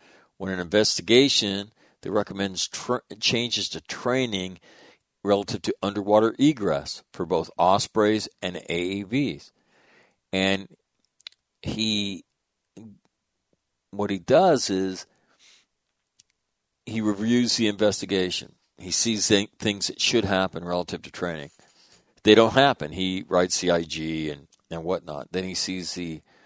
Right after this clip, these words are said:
um, investigation into the fifteenth mu, uh, Amtrak sinking, and he sees the same things cited that he saw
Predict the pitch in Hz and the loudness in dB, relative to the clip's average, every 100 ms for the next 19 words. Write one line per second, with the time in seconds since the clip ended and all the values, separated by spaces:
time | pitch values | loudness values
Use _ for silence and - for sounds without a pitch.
0 | _ _ _ _ - 87 85 90 85 87 | _ _ _ _ -8 -6 -6 -6 -4 -4
1 | - 90 87 - - 87 85 82 80 92 | -4 -4 -4 -6 -10 -14 -10 -10 -6 -6
2 | - 87 80 _ _ _ 90 95 95 87 | -6 -10 -12 _ _ _ -10 -6 -4 -6
3 | 78 - _ _ _ _ _ - 80 82 | -8 -14 _ _ _ _ _ -14 -8 -6
4 | 80 - _ _ - 98 98 - 78 - | -6 -8 _ _ -6 -6 -6 -4 -4 -4
5 | - 76 71 82 107 _ _ _ _ _ | -8 -8 -10 -14 -16 _ _ _ _ _
6 | _ - 87 90 - 98 90 - 80 - | _ -10 -8 -4 -2 -2 -4 -4 -4 0
7 | - 110 113 110 - 104 95 90 87 - | 4 4 2 -2 -4 -2 -2 -4 -6 0
8 | 92 85 80 78 - _ _ _ _ _ | 0 0 -4 -10 -16 _ _ _ _ _
9 | _ _ _ 90 92 92 - 90 85 82 | _ _ _ -4 -2 -4 0 2 2 0